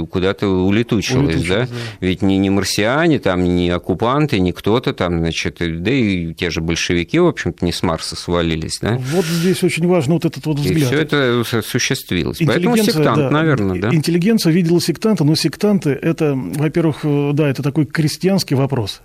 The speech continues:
Speaker 2: Сектанты — это крестьянские слои. Это тоже о-, общепризнано было, они, они, э, это говорили, это так и было. Э, что такое сектант? Во-первых, с-, э, сектант, э,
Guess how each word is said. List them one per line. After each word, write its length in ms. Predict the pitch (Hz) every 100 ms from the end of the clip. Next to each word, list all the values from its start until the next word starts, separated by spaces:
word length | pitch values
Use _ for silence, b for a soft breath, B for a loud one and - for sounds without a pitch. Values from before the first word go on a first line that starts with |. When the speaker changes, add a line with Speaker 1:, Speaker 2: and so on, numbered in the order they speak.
| _
Speaker 2:
Сектанты — 520 | - 135 - 196 202 143
это 80 | 135
крестьянские 520 | 143 - 160 - 147
слои. 380 | 143 143 113 98
Это 380 | - 131 131 127
тоже 340 | 120 160 110 120
о-, 380 | 123 143 85 -
общепризнано 580 | 139 - 160 202 175 170
было, 340 | 156 143 127
они, 140 | 127 131
они, 280 | 131 131 127 117
э, 360 | - 71 67 139
это 140 | 139
говорили, 420 | 131 131 190 180
это 340 | - 139 135 127 B B B B
так 160 | 151 175
и 40 |
было. 300 | 165 123 107 B B B B
Э, 360 | 170 - - -
что 180 | - 180
такое 240 | 175 165
сектант? 400 | 139 - 147 110
Во-первых, 380 | 131 151 185 -
с-, 60 | -
э, 420 | 156 170 170 -
сектант, 480 | - 147 - 226 202
э, 160 | 147